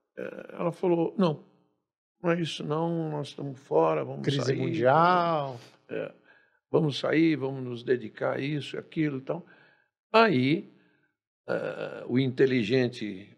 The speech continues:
Speaker 1: Ross Brown, que já trabalhava pra equipe, né, como, eh, chefe da equipe, né, e ele é um engenheiro, ele falou, "Peraí, eu quero comprar essa equipe"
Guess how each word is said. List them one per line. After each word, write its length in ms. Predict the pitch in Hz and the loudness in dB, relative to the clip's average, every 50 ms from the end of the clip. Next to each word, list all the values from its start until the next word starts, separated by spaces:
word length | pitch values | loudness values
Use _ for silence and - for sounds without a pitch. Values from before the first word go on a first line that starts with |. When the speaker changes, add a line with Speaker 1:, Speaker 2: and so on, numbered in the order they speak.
| _ - | _ -2
Speaker 1:
Ross 300 | - 127 123 120 101 101 | 4 4 6 6 4 4
Brown, 320 | 92 110 110 117 131 143 | 4 6 6 6 6 4
que 180 | - - 139 117 | 0 -2 -2 0
já 240 | 87 117 123 127 | 4 6 6 6
trabalhava 640 | 123 - 123 117 107 113 110 107 110 110 107 104 110 | 6 4 4 4 4 2 2 2 2 0 0 -2 -4
pra 180 | 107 - 107 104 | -4 -4 -6 -6
equipe, 460 | - - - 113 127 147 - - 165 | -6 -6 -8 -8 -6 -6 -6 -8 -6
né, 160 | 113 110 120 139 | -4 -4 -4 -4
como, 460 | 139 - 113 113 110 107 101 92 87 - _ _ _ _ _ _ _ _ _ _ - | -4 -6 -8 -8 -8 -8 -10 -12 -14 -18 _ _ _ _ _ _ _ _ _ _ -10
eh, 160 | 92 90 87 | -10 -8 -4
chefe 360 | - - - 143 143 135 - 107 | 0 4 6 6 6 6 2 -2
da 100 | 101 98 | -6 -8
equipe, 460 | 92 - - 135 160 170 - 127 110 | -8 -8 -8 -8 -8 -6 -6 -6 -4
né, 220 | 120 139 160 175 - _ _ _ _ _ _ _ | -4 -4 -6 -8 -10 _ _ _ _ _ _ _
e 160 | 104 101 95 | -4 2 4
ele 120 | 104 110 117 | 4 6 6
é 60 | 113 | 6
um 80 | 117 117 | 4 2
engenheiro, 640 | 117 101 101 113 107 98 117 139 151 135 101 92 - - _ _ _ _ _ _ _ _ _ _ _ _ _ - | 2 2 2 2 2 2 4 4 4 4 4 0 -8 -14 _ _ _ _ _ _ _ _ _ _ _ _ _ -10
ele 140 | 160 147 | -10 -10
falou, 460 | 135 - - 156 151 151 151 147 - - _ _ _ _ _ _ _ _ - | -4 -2 0 2 2 2 0 -2 -4 -10 _ _ _ _ _ _ _ _ 0
"Peraí, 440 | - 202 185 123 104 101 95 87 - _ _ _ _ _ _ _ _ _ _ _ _ _ _ _ _ | 2 4 4 4 4 0 -4 -10 -16 _ _ _ _ _ _ _ _ _ _ _ _ _ _ _ _
eu 100 | - 160 | -2 -2
quero 260 | 156 - 160 160 165 165 | 0 2 2 2 2 0
comprar 420 | 170 175 175 175 170 151 156 156 | -2 -4 -4 -2 0 0 0 0
essa 180 | 151 - - 185 | 0 0 -4 -4
equipe" 520 | 170 - - 131 120 117 - - - | -4 -4 -4 -4 -4 -6 -8 -14 -20